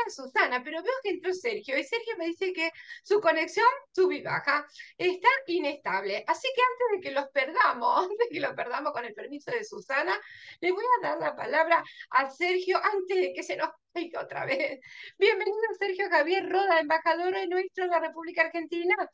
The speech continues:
en la Patagonia Argentina. ¿Qué tal? ¿Cómo estás, Sergio? Tenés el,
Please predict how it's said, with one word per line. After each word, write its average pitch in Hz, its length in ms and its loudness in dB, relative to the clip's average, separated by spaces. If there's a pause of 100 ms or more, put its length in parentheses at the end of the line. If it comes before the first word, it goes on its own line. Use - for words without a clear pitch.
(360)
en 415 260 2
la 339 240 4
Patagonia 339 880 4
Argentina. 320 720 0 (340)
¿Qué 440 160 0
tal? 427 240 4
¿Cómo 415 280 2
estás, 339 260 0
Sergio? 247 360 0
Tenés 339 280 -2
el, 381 140 -2